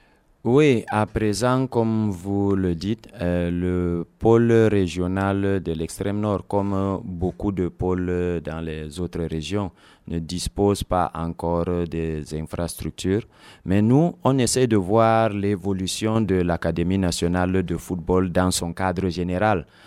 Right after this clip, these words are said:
parce que, euh, même qu'étant un, un pôle régional, on ne se, on ne saurait se substituer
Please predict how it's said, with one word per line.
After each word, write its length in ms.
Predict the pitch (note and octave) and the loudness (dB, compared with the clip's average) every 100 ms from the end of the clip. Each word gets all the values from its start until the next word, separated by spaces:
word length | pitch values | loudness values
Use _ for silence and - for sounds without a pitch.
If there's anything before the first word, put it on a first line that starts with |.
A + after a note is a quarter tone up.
| - _ | -20 _
parce 300 | E2 D#2+ - | -2 -2 0
que, 340 | G2 F#2+ F#2+ - | 2 4 4 0
euh, 680 | E2+ E2+ D#2+ D#2 D#2 D#2 D#2+ - - - - - | 0 0 0 -2 -2 -4 -4 -6 -8 -8 -8 -4
même 280 | G2 G#2+ | 0 0
qu'étant 540 | G#2 F2 - F#2+ F#2+ F#2 - | 0 -6 -2 -2 0 -2 -4
un, 320 | F2 E2 D#2 | -2 -2 -4
un 220 | - F#2 | -4 -4
pôle 400 | F2 G2 F#2+ F#2+ F#2 F#2 F2+ | 0 2 4 4 4 2 2
régional, 600 | F2+ D#2 F2+ F2+ G#2 D3 _ _ _ - - - _ | 0 0 0 2 0 -2 _ _ _ -20 -20 -20 _
on 180 | - G#2+ | 2 4
ne 280 | G#2+ G2+ F#2+ | 4 4 4
se, 560 | - G2 F2+ F2+ F2 - | 2 4 4 4 2 2
on 120 | G#2+ | 2
ne 120 | G#2 | 2
saurait 380 | - F#2+ F#2+ G#2+ | 4 4 4 4
se 180 | - A2 | 4 2
substituer 1080 | - - G#2+ - - G2 - G#2+ G#2+ G#2+ | 2 0 -2 -6 -8 -8 -4 0 2 0